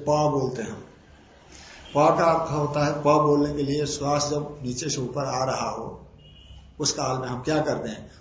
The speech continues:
वो प्रयत्न करते हैं जहां से ये दोनों ओठों में श्वास आ जाए, क्योंकि प बोलने के लिए ओठ की जरूरत है। ऐसे हमारा प्रयत्न चलता है,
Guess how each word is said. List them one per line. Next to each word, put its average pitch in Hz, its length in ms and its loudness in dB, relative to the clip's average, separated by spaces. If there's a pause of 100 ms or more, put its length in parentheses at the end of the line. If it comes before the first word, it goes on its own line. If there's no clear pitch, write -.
वो 180 100 4
प्रयत्न 151 440 2
करते 147 260 0
हैं 170 100 -2
जहां 139 280 -2
से 175 140 -2 (320)
ये 147 140 2
दोनों 143 360 2
ओठों 127 260 2
में 139 160 0 (240)
श्वास 123 380 2
आ 117 100 -6
जाए, 107 260 -10 (880)
क्योंकि 117 300 -10
प 143 160 0 (140)
बोलने 135 280 0
के 139 60 0
लिए 135 140 0
ओठ 127 220 -2
की 151 80 -6
जरूरत 110 380 -6
है। - 1700 -10
ऐसे 156 140 6
हमारा 151 300 4
प्रयत्न 151 420 2
चलता 165 320 0
है, - 220 -8